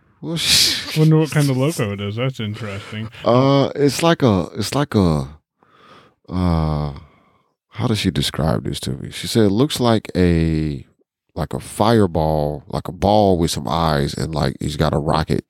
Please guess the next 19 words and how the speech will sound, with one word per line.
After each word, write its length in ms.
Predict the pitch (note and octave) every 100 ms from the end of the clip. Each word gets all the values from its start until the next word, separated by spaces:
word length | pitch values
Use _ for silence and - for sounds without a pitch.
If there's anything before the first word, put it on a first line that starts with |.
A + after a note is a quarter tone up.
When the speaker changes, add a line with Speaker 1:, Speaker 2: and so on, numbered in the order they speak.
| -
Speaker 1:
like 200 | - -
he's, 200 | C#2+ -
he's 180 | D2 D2
flying 400 | - D2+ D2 D#2
off 220 | D#2+ -
or 100 | D#3
shooting 280 | - D#3 -
off 200 | - -
or 40 | -
Speaker 2:
<laughs> 60 |
Speaker 1:
something. 180 | - G1+ -
I, 260 | D#2 - D2+
I 40 |
don't 180 | - -
know. 260 | - - - - - - - -
Some 180 | C3 C3
gamer 380 | E2+ D2+ C2+
shit. 320 | C#2+ - - - _ _ _ _ _
Speaker 2:
So, 380 | - F3+ A#2+